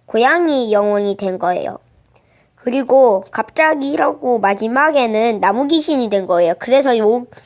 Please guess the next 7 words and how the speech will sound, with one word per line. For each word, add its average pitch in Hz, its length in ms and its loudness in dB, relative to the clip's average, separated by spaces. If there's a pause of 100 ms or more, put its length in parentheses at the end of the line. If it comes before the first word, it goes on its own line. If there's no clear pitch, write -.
(120)
당목기가, 277 720 0 (840)
어, 208 320 2
두억 277 260 2
신의 269 400 0
봉체라고 214 800 -2 (560)
하는 262 300 -2
거고요. 208 600 2